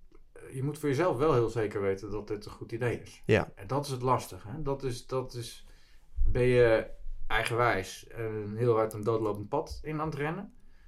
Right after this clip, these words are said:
Speaker 1: Of, eh, ben je eigenwijs en gaat de rest er wel achterkomen? En dat verschil is natuurlijk wel het verschil van waar ben ik nu echt met iets doms bezig of niet? Ehm,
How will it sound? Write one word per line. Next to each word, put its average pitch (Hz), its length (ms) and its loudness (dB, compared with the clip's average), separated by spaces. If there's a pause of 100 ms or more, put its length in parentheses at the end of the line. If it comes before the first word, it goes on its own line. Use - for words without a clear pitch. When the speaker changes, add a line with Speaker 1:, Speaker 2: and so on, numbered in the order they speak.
(240)
Speaker 1:
Of, 160 440 0 (260)
eh, 123 380 4 (300)
ben 127 100 2
je 127 80 4
eigenwijs 117 880 2 (240)
en 110 160 -6
gaat 113 160 -2
de 113 60 -6
rest 107 280 -4
er 104 80 -2
wel 101 200 -2
achterkomen? 110 640 -4 (520)
En 107 280 -8
dat 120 240 2
verschil 156 400 4
is 113 100 2
natuurlijk 123 320 -2
wel 131 160 2
het 127 100 -4
verschil 135 360 0
van 120 180 -2
waar 120 400 0 (260)
ben 123 260 -2
ik 123 80 0
nu 123 180 2
echt 131 200 -4
met 127 180 -2
iets 117 180 -8
doms 143 220 0
bezig 165 480 2 (460)
of 131 180 -4
niet? 151 340 -4 (560)
Ehm, 113 440 -2